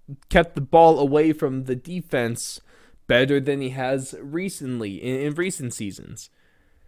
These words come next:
And there is still a very good chance that the Colts can win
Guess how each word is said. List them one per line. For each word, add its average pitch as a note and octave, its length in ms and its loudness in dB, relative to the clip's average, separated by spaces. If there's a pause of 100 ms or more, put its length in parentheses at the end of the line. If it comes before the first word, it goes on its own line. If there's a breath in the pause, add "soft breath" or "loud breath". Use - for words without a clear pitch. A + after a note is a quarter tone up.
(520)
And B2+ 220 -6
there G3+ 200 8
is A#3+ 160 2
still G3+ 340 6
a C3 100 -2
very E3 420 2
good C#3+ 260 0
chance F#3+ 560 -2 (120)
that C#3 500 0
the B2+ 320 -4
Colts - 640 0 (460)
can C#3 380 0
win F#3 460 2